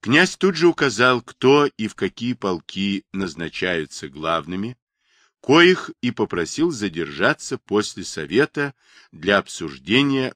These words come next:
боевых задач каждого полка и других более мелких дел,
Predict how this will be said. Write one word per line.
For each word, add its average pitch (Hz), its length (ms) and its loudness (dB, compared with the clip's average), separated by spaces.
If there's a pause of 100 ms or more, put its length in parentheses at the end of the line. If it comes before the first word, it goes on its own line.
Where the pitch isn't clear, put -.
боевых 85 680 -4
задач 92 640 -6
каждого 80 520 -6
полка 98 600 -2 (640)
и 175 200 -2
других 160 520 -2
более 131 360 0
мелких 87 760 -6
дел, 85 400 -2